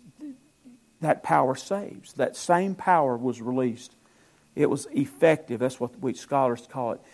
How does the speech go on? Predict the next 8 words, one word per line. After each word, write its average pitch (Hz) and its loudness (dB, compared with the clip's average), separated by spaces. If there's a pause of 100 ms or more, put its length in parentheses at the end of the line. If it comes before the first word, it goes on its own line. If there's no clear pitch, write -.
(260)
Salvation, 151 2
the 110 -4
God, 156 2
when 127 -2
God 165 -2
saves, 135 -2
it's - -10
effective. 156 -10